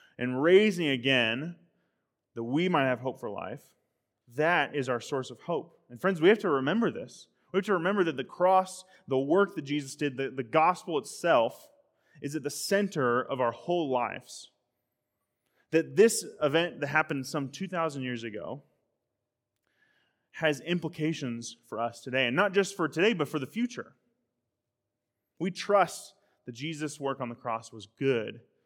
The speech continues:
and sufficient for us. And specifically,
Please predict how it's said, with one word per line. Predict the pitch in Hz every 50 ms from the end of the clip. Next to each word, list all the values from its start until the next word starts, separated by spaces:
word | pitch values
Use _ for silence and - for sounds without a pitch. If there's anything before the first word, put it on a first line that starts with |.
| _ _ _ _ _ -
and | - 123 113
sufficient | - - 117 - - 151 143 135 - - 64 - - - _ _ _
for | - 95 95
us. | - - - - - - - _ _ _ _ _ _ _ _ _ -
And | 127 127
specifically, | - - 143 135 - - - 233 226 - 202 - - 113 107 104 113 160 180